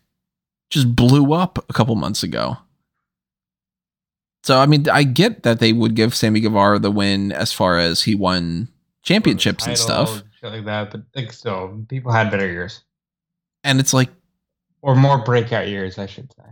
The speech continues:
Speaker 1: That's the difference to me is, yeah, the breakout star shouldn't be somebody who had been established as part of one of the major
Speaker 2: Inner
Speaker 1: factions.
Speaker 2: Circle, and he did, like, he's done so many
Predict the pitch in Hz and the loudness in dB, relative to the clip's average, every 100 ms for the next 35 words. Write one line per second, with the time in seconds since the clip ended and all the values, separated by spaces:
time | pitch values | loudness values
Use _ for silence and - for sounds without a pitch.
0 | - 160 160 - 131 123 - 107 - 92 | -6 -4 -2 0 0 0 -2 -8 -6 -4
1 | 69 65 98 - 107 80 57 - 110 117 | -2 -4 -4 0 2 2 -2 -6 -4 0
2 | 127 160 175 101 90 - - 92 90 87 | 4 4 2 0 0 -2 0 2 4 2
3 | 92 - _ _ _ _ _ _ - - | 0 -4 _ _ _ _ _ _ -6 0
4 | 170 196 165 143 - 131 123 120 127 120 | 2 2 4 4 4 4 4 4 6 6
5 | 117 113 113 107 - 110 110 110 101 101 | 4 2 0 0 2 2 4 0 -2 -4
6 | - - 107 98 101 - - _ _ - | -6 -2 0 0 -2 -8 -18 _ _ -4
7 | 120 117 117 208 - 117 113 120 104 - | 2 4 4 0 2 2 4 2 -2 0
8 | 107 117 127 123 90 90 131 120 127 123 | 0 0 0 0 0 0 0 0 -4 -4
9 | 120 120 117 110 107 117 113 113 117 110 | -2 -4 -4 -6 -10 -14 -14 -8 -6 -6
10 | - - - 131 117 120 113 110 107 107 | -10 -18 -6 -4 -4 -6 -8 -6 -6 -8
11 | 107 | -12